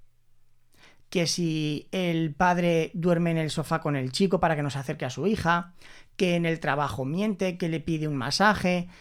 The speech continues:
que se van a hacer una carrera de coches y se estampan y se cargan un seto. Meten que al final se emborrachan el padre y el yerno y se ponen a bailar un tango. Meten situaciones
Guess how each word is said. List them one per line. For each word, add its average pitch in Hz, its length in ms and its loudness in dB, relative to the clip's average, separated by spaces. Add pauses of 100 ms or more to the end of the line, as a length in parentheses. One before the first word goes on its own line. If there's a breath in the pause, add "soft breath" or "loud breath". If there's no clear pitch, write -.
(160 loud breath)
que 180 120 0
se 175 140 0
van 170 160 2
a 165 40 0
hacer 175 180 0
una 170 180 2
carrera 160 420 0
de 156 200 -2
coches 170 580 -2 (180 loud breath)
y 185 220 2
se 165 200 2
estampan 170 840 2
y 170 200 -2
se 170 140 -2
cargan 156 360 0
un 147 160 -2
seto. 196 360 0 (360 loud breath)
Meten 269 520 2 (280 loud breath)
que 202 120 0
al 180 140 2
final 180 540 2
se - 180 0
emborrachan 170 680 2
el 160 140 -2
padre 175 280 2
y 170 100 0
el 156 100 -2
yerno 165 540 2 (320 soft breath)
y 202 140 0
se 180 140 0
ponen 165 220 4
a 160 60 4
bailar 156 300 2
un 143 160 -2
tango. 190 560 2 (640 loud breath)
Meten 269 420 2
situaciones 233 920 0